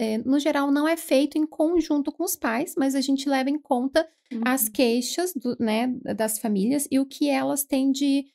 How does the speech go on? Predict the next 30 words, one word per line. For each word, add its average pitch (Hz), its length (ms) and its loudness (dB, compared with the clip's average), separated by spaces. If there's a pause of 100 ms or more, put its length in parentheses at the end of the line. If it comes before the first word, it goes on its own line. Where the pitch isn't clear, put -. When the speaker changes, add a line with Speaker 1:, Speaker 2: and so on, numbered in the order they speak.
(420)
Speaker 1:
é, 240 420 0 (1300)
de 254 160 2
uma, 285 240 2 (280)
é, 269 240 2
de 254 120 -2
uma 285 240 2
emer-, 302 460 2
de 277 120 -2
certa 277 340 2
emergência 285 720 0
ali. 214 100 0
Então, 214 280 0
o 240 40 -2
que 294 200 0
pra 285 300 0
eles 254 400 2
é 262 100 2
mais 247 460 0 (300)
difícil 254 560 0
nesse 240 200 0
momento 233 320 0
que 269 100 -2
eles 240 180 -2 (140)
que-, 277 240 0
é, 233 260 0
querem 233 340 0
que 240 120 -2
essa 240 160 -2
criança 240 400 -4
aprenda. 170 540 -4